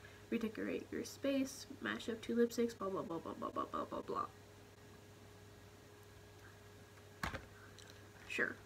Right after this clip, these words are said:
okay. Like, I got time for that. Okay. Let's see what we got. I just dumped my bag out. What the heck? We got, "Warning.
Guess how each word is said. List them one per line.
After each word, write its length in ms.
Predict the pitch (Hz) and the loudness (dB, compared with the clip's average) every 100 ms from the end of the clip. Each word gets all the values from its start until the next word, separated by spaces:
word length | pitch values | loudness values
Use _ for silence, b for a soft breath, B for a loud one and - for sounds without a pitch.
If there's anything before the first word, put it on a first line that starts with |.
| - | -2
okay. 220 | - - - - | -2 -2 -6 -4
Like, 140 | - 240 | 0 4
I 80 | 214 | 4
got 160 | 208 | 2
time 160 | - - | 2 0
for 100 | - | 4
that. 140 | - - - - - - - - B B B B - | 4 2 -2 -4 -6 -6 -8 -4 B B B B 8
Okay. 420 | - - 160 - - - - - - - - - - - | 10 10 10 8 4 -4 -6 -2 10 12 12 12 2 10
Let's 160 | - - | 12 12
see 100 | - | 12
what 120 | 190 | 10
we 80 | 180 | 8
got. 160 | - - - | 4 0 0
I 60 | |
just 240 | 202 - - | -2 0 4
dumped 160 | 240 | 6
my 140 | 247 269 | 8 8
bag 260 | 254 226 | 10 8
out. 240 | 226 233 - B B B - - - - - - - - - - - - - - - - - - - - - - - - - - - - - - - - - - - | 8 8 6 B B B -2 0 2 -2 -8 -6 0 0 0 -8 -6 -6 -8 -10 -12 -12 -10 -10 -12 -6 -6 -6 -14 -14 -14 -14 -14 -14 -14 -14 -12 -6 -6 -4 0
What 160 | 320 269 | 2 4
the 80 | |
heck? 260 | 202 247 - - - - - - - - - - - - - - - - - - - - - - - - - - - - - - - | 6 6 4 -8 -12 -12 -12 -14 -14 -14 -14 -16 -16 -14 -12 -10 -10 -10 -10 -12 -14 -14 -14 -14 -14 -12 -12 -12 -12 -10 -10 -10 -6
We 60 | 220 | 4
got, 340 | 233 131 104 - - - - - - - - - - - - - - - - - - - | 8 8 8 0 -8 -10 -10 -10 -6 -6 -6 -6 -8 -8 -8 -6 -8 -10 -14 -14 -12 4
"Warning. 540 | 247 262 233 196 175 | 8 10 10 6 2